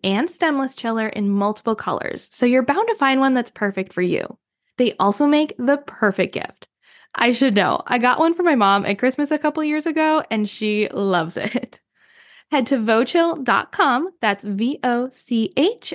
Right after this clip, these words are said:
I L L dot com, to get your perfect wine chiller, and don't forget to use code cork and fizz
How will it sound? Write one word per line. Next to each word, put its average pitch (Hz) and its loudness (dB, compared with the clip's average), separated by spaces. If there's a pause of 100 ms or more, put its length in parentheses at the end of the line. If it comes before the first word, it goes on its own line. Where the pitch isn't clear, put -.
I 226 2
L 226 0
L 214 2
dot 202 -2
com, 277 2 (360)
to 262 0
get 240 2
your 311 2 (140)
perfect 311 0
wine 214 2
chiller, 202 0
and 202 -2
don't 196 0
forget 233 0
to 233 -2
use 220 2
code 208 2
cork 285 0 (100)
and 220 2
fizz 302 -2